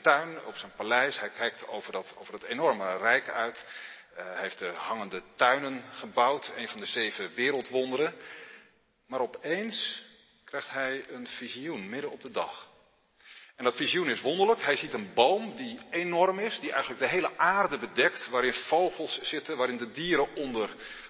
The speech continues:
onder weiden in de schaduw. Maar dan klinkt er een stem vanuit de hemel: "Hou die boom om." En dat gebeurt. Die boom die wordt compleet gestroopt. Alleen de stronk blijft staan.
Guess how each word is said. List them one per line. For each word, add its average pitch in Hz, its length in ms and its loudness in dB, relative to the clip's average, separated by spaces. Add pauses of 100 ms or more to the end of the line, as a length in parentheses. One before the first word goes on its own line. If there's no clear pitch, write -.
(140)
onder 101 340 -6
weiden 151 480 4
in 110 100 -10
de 104 60 -4
schaduw. 165 600 0 (960)
Maar 139 80 0
dan 160 160 0 (200)
klinkt 180 240 0
er 127 60 -4
een 110 60 -4
stem - 360 2
vanuit 135 260 2
de 113 80 2
hemel: 180 500 4
"Hou 202 580 4
die 139 180 -6
boom 180 300 4
om." 185 380 2 (580)
En 139 80 -14
dat 110 120 -8
gebeurt. 147 600 -2 (200)
Die 110 100 -20
boom 151 260 -2
die 123 120 -6
wordt 110 220 -6 (100)
compleet 165 640 -4
gestroopt. - 760 -4 (180)
Alleen 120 240 -4
de 104 80 -6
stronk - 560 -6
blijft 104 240 0
staan. 151 400 -2